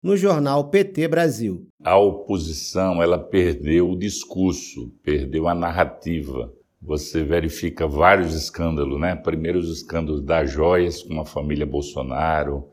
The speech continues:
Speaker 2: agora rachadinha da primeira-dama,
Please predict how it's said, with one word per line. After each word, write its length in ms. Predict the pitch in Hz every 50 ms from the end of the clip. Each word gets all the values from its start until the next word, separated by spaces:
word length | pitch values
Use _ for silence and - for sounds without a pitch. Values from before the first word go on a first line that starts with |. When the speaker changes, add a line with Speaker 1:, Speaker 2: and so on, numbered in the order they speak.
| _ _ _ _ _ _ _ _
Speaker 2:
agora 460 | - 73 71 69 65 76 78 76 71
rachadinha 760 | 71 78 80 78 - - 82 73 67 65 64 71 80 80 80
da 140 | 76 71 76
primeira-dama, 1200 | 78 - 78 76 76 73 73 69 71 65 60 60 71 76 80 80 78 76 73 73 73 73 73 -